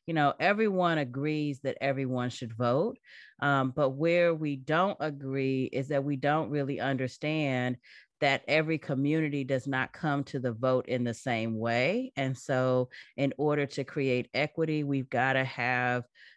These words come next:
um, we've gotta have strategies that open that access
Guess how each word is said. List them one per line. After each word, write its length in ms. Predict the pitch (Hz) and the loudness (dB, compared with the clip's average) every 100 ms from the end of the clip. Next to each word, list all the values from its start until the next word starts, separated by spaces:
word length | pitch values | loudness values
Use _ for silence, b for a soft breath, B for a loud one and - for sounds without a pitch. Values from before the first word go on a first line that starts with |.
| _ | _
um, 520 | 135 127 123 120 117 - _ - - | 2 4 4 2 -2 -4 _ -12 -2
we've 220 | 156 143 | 0 4
gotta 240 | 170 180 | 4 4
have 260 | 165 156 131 | 2 0 -2
strategies 800 | - 170 214 202 151 139 131 - | -6 -4 -2 -2 -2 -2 -2 0
that 200 | 135 - | -2 0
open 360 | 135 160 147 135 | -2 0 -2 0
that 200 | 123 - | -2 -2
access 520 | 113 123 - 120 110 | -4 -4 -4 -4 -4